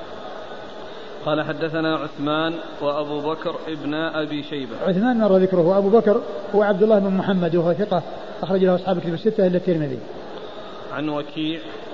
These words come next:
Speaker 2: عن وكيع بن الجراح الرؤاسي الكوفي، ثقة أخرج له أصحاب الكتب الستة.
Speaker 1: عن سفيان.
Speaker 2: عن سفيان وهو الثوري، وقد مر ذكره. وإذا جاء وكيع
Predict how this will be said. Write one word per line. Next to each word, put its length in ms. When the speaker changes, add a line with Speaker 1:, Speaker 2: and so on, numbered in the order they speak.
Speaker 2:
عن 80
وكيع 300
بن 80
الجراح 400
الرؤاسي 420
الكوفي، 380
ثقة 420
أخرج 220
له 140
أصحاب 220
الكتب 200
الستة. 380
Speaker 1:
عن 160
سفيان. 180
Speaker 2:
عن 100
سفيان 380
وهو 140
الثوري، 480
وقد 180
مر 220
ذكره. 400
وإذا 260
جاء 240
وكيع 360